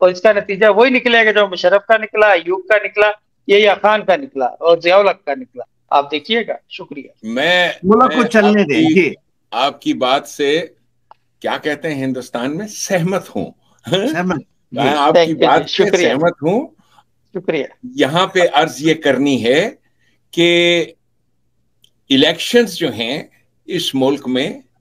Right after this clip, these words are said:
Speaker 2: कितने हम करवा चुके और इसका नतीजा क्या निकलता है, इस चीज को ना भूलिए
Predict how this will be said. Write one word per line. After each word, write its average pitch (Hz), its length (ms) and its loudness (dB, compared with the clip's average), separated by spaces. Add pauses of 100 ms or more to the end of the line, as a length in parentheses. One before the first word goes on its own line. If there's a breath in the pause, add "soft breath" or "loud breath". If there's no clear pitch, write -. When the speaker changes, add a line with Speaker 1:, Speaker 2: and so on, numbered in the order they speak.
(500)
Speaker 2:
कितने 156 340 2
हम 147 240 -2
करवा 113 440 0
चुके 160 520 -4 (200)
और 147 380 0
इसका - 460 -6
नतीजा 127 600 0
क्या 135 340 0
निकलता 131 520 -2
है, 139 460 0 (520 soft breath)
इस 175 200 -2
चीज 165 280 -4
को - 180 0
ना 131 400 2
भूलिए 151 760 2